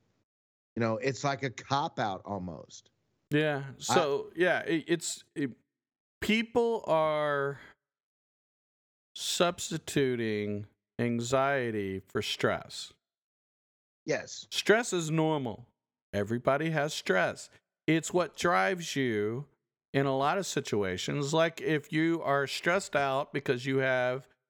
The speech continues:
Speaker 2: a, like, if you're in school and you have a project due.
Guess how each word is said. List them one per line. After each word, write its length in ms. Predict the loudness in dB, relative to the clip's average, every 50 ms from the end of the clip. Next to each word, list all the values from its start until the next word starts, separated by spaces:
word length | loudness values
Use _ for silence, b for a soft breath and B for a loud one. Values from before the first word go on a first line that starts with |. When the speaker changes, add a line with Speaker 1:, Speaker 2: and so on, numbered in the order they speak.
| _ _ _ _ _ _ 2
Speaker 2:
a, 680 | 2 4 4 4 2 0 0 0 0 0 -2 -4 -6 -10 _ _ _ 2
like, 240 | 2 2 2 2 -2
if 100 | -2 2
you're 140 | 2 2 2
in 60 | 2
school 420 | -2 -4 0 2 2 2 0 -4 _ _ _ _ _ _ -2
and 160 | -2 0 2
you 120 | 0 0
have 140 | 2 2 0
a 60 | 0
project 580 | 0 2 2 4 4 2 0 -2 -6 -6 -4 -2
due. 220 | -2 -2 -2 -4